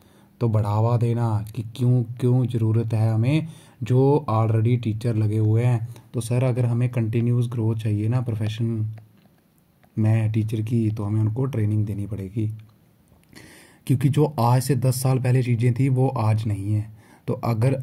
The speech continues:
आज जो चीज़ें हैं, जैसे आज क्या आ गया, आईसीटी आ गया, हर एक स्कूल इंस्टीट्यूशन के अंदर यूज़ होता है। तो अगर हम टीचर को ट्रेन नहीं करेंगे तो टीचर को तो चलाना नहीं आएगा, तो वो क्या सिखाएगा बच्चों को? कुछ भी नहीं सिखाएगा। समझ आई आपको? ठीक है। So एआईसीटी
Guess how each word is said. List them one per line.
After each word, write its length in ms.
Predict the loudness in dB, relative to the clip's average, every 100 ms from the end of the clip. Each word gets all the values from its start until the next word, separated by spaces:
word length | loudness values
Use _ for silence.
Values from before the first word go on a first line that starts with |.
| -4
आज 280 | 0 2 2
जो 160 | 0 -2
चीज़ें 300 | 0 0 0
हैं, 80 | 0
जैसे 200 | -2 -2
आज 240 | -4 -4
क्या 160 | -2 -2
आ 60 |
गया, 180 | 0 0 -2
आईसीटी 460 | -4 -4 -4 -4 -2
आ 100 | -4
गया, 180 | -6 -8 -8 -4
हर 120 | 0
एक 180 | 0 -2
स्कूल 320 | -6 -2 2
इंस्टीट्यूशन 400 | 2 0 -4 -4
के 100 | -4
अंदर 200 | -4 -4
यूज़ 260 | -4 -6 -6
होता 240 | -10 -12
है। 80 | -16 -18 -20 -20 -20 -20 -10 0
तो 60 |
अगर 160 | 4 6
हम 140 | 6 4
टीचर 260 | 4 2
को 140 | 2 2
ट्रेन 240 | 4 4
नहीं 140 | 4
करेंगे 320 | 2 2 0 0
तो 100 | 2
टीचर 280 | 0 0 0
को 80 |
तो 100 | 0
चलाना 340 | 0 2 4 4
नहीं 140 | 4
आएगा, 260 | 2 0 -2 -4 -4
तो 60 | -2
वो 120 | -2
क्या 180 | 0 -2
सिखाएगा 380 | 0 2 2
बच्चों 240 | 0 -4 -6
को? 80 | -4
कुछ 220 | -4 -2
भी 80 | 0
नहीं 100 | -2
सिखाएगा। 420 | -4 -2 -2 -4 -14 -20 _ -2
समझ 200 | 2 4
आई 140 | 6 4
आपको? 300 | 2 -4 -8 -8 -14 -4
ठीक 120 | 2
है। 200 | 2 0 -8 -8
So 160 | 2 2 4
एआईसीटी 580 | 4 4 4 2 2